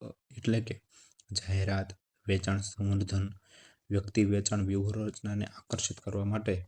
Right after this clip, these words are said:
પ્રચાર વ્યૂહરચના ઉપર પણ ધ્યાન કેન્દ્રિત કરી રહ્યા છે. એટલે કે નવા નવા ગ્રાહકો આપણા રિટેલ સ્ટોરમાં વસ્તુ લેવા માટે ક્યારે આવે? તો કે આપણે માર્કેટિંગ, જાહેરાત કરીએ ત્યારે. ગ્રાહકને ખબર જ ન હોય કે આવા પ્રકારનું રિટેલ સ્ટોર છે,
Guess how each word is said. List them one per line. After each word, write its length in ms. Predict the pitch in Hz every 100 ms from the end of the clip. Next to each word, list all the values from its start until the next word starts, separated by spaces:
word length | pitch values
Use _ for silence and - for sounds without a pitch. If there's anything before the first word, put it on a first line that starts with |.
| -
પ્રચાર 360 | 98 - 113 101
વ્યૂહરચના 500 | 101 98 98 - 95
ઉપર 260 | 92 -
પણ 220 | - 101
ધ્યાન 260 | 92 92 92
કેન્દ્રિત 380 | 90 90 123 - _ -
કરી 220 | 101 95
રહ્યા 300 | 90 85 92
છે. 160 | 92 - - - - _
એટલે 180 | - 101
કે 140 | 101
નવા 280 | 98 98 107
નવા 300 | 107 104 104
ગ્રાહકો 580 | 101 101 92 98 - 101
આપણા 280 | 101 - 101
રિટેલ 300 | 95 - 98
સ્ટોરમાં 460 | - 101 101 101
વસ્તુ 320 | 92 92 - 98
લેવા 240 | 95 98
માટે 440 | 98 95 101 101 - - _ _ _ -
ક્યારે 300 | 127 131 117
આવે? 220 | 95 92 - - -
તો 80 | 135
કે 120 | 131
આપણે 140 | 139
માર્કેટિંગ, 640 | 135 135 135 123 110 92 98
જાહેરાત 460 | 117 113 135 113
કરીએ 300 | - 92 98
ત્યારે. 300 | - 98 92 _ _ _ - _ _
ગ્રાહકને 360 | 98 98 - 98
ખબર 380 | - 101 107 113
જ 80 | 123
ન 80 |
હોય 260 | 131 139 113
કે 160 | - 98
આવા 180 | 107
પ્રકારનું 500 | - - - 104 98
રિટેલ 260 | 95 95 107
સ્ટોર 300 | 98 101 98
છે, 360 | - 113 90